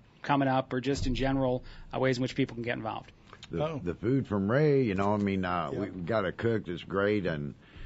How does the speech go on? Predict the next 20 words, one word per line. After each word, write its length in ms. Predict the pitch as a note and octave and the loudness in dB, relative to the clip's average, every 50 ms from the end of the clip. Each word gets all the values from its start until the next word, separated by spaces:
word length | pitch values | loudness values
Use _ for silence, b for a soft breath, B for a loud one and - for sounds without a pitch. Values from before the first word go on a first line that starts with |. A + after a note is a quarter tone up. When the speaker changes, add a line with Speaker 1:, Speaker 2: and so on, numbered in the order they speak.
| B B | B B
Speaker 2:
Taco 340 | - G#2+ G#2+ A#2 A2 - F#2+ F2+ | 0 2 2 2 2 0 -2 -2
Tuesday, 500 | E2+ G2+ A2 G#2+ G#2 F#2+ G2+ A2 G#2+ G2 | 0 0 0 0 0 0 0 0 0 0
and 100 | F#2+ G2 | 0 0
they, 140 | G2 G2+ | -2 -2
they 180 | F2+ G2 G2 G#2 | 0 0 0 0
can 140 | G2+ G#2 G2 | 2 0 0
elaborate 460 | F#2 F#2+ F#2+ F#2+ F#2+ G2 G#2 G2 F2+ | 0 2 2 0 2 0 0 0 0
more, 320 | F2+ F#2 F#2 G2 G2+ G2+ F#2+ | -2 -2 -2 -2 -2 -2 0
but, 180 | E2 E2 D2+ - - B B B B B B B | 0 -2 -4 -6 -8 B B B B B B B
um, 360 | G#2 G#2 F#2+ F#2 F#2 E2+ - B B B B B | -2 0 0 0 0 -2 -4 B B B B B
it's 200 | C#3+ E3+ - - | 0 2 2 2
a 80 | G#2+ F2+ | -2 -2
clean 440 | - - - A2+ B2+ C3+ C3+ C3 A#2+ | -2 -2 -2 0 2 2 2 0 0
place. 560 | F#2+ A2+ A#2 A#2+ A#2+ A#2 A#2 A2+ G#2+ - - | 0 0 2 2 2 2 2 0 0 -2 -6
It's 340 | D2+ F#2 G#2 F2+ D2 - - | -6 -6 -6 -6 -6 -4 -4
a 120 | F2 D#2+ | -4 -4
very 220 | D#2+ F#2+ G2 F#2 F2 | -2 -2 -2 -2 0
welcoming 580 | F2 G2 G#2 A2 G#2 G#2+ G#2+ A2 G#2+ G#2 G2+ | 0 2 2 2 2 2 0 2 2 2 2
place, 480 | F#2 F2 G#2+ A2 A2 G#2+ G#2+ G#2 G2 - | 2 4 4 6 6 6 6 4 2 0
and, 380 | E2+ E2 F2+ E2 E2 D#2 D2 | -2 -2 -2 -2 -2 -2 -4